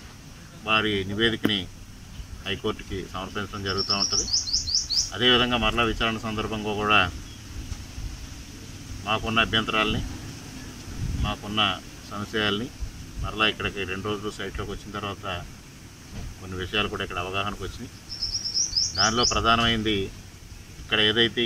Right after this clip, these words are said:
ఈ సైటు నూట తొంభై ఏడు ఎకరాలు ఉందో ఇది బ్యాంకు తనఖాలో ఉన్నట్టుగా అర్థమవుతూ ఉంది. మరి బ్యాంకు తనఖాలో ఉన్నప్పుడు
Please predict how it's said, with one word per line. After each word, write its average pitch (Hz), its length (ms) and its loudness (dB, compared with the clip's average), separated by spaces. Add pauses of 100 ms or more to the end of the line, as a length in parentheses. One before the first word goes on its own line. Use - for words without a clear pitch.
ఈ 107 40 0 (160)
సైటు 104 300 -2 (220)
నూట 101 200 -6
తొంభై 107 260 -2
ఏడు 101 120 0
ఎకరాలు 101 320 -2 (120)
ఉందో 98 200 -4 (1300)
ఇది 95 100 -6 (100)
బ్యాంకు 120 300 6
తనఖాలో 120 380 6
ఉన్నట్టుగా 110 320 2
అర్థమవుతూ 101 440 -4
ఉంది. 80 160 -10 (720)
మరి 92 200 -6
బ్యాంకు 113 340 2
తనఖాలో 120 360 4 (100)
ఉన్నప్పుడు 117 380 2